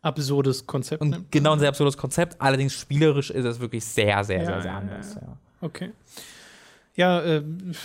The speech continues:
Speaker 1: kann ich gar nicht so viel mehr zu sagen. Wie gesagt, mein Eindruck ist ja wirklich nur der von der Demo und alles, was da hängen geblieben ist, ist, dass die Steuerung eben alles andere als intuitiv ist.
Speaker 2: Ja.
Speaker 1: Aber ich habe jetzt auch noch nicht den Aufwand betrieben, äh, mich daran zu gewöhnen,
Speaker 2: Ja.
Speaker 1: weil das, äh,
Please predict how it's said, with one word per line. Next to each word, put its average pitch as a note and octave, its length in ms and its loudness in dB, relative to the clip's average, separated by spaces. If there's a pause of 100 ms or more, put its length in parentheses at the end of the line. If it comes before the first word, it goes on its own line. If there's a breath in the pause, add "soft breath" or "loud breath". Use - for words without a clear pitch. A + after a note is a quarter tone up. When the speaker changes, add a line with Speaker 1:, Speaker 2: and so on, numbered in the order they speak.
(200 loud breath)
Speaker 1:
kann E3+ 140 0
ich E3 80 0
gar F3 140 2
nicht F#3 120 2
so F3+ 100 -2
viel F#3+ 160 0
mehr F3 180 2
zu - 140 -6
sagen. D#3+ 280 0
Wie D3+ 80 0
gesagt, D3+ 240 -2
mein D3+ 140 0
Eindruck D#3+ 320 -4
ist - 80 -10
ja D3+ 100 2
wirklich D#3 220 -4
nur D#3+ 100 0
der D3+ 140 2
von D3+ 160 -2
der D3+ 120 0
Demo D#3 260 0
und C#3+ 300 -6
alles, D#3+ 280 2
was D#3+ 120 0
da D3+ 80 0
hängen C#3+ 180 0
geblieben C#3 280 -4
ist, C3+ 100 -4
ist, C#3+ 180 -4
dass C#3+ 120 -4
die C3+ 240 -6
Steuerung C#3+ 580 0
eben D#3+ 240 -6
alles D3+ 240 -2
andere D3+ 220 -2
als C#3+ 140 -4
intuitiv D#3+ 580 -4
ist. E3 140 -4
Speaker 2:
Ja. F#2 120 0
Speaker 1:
Aber D3 360 0 (320 loud breath)
ich - 80 -4
habe D#3 140 4
jetzt D#3 160 2
auch D3 80 0
noch C#3+ 140 0
nicht D3+ 180 -2
den D#3+ 100 0
Aufwand D3+ 340 -2
betrieben, C3+ 580 -4 (720)
äh, B2+ 440 -4 (200)
mich C#3+ 320 -6
daran C3 300 -2
zu C#3 160 -6
gewöhnen, C3+ 460 0
Speaker 2:
Ja. - 100 -12 (300 loud breath)
Speaker 1:
weil C3+ 380 0
das, - 460 -10
äh, G3+ 400 -10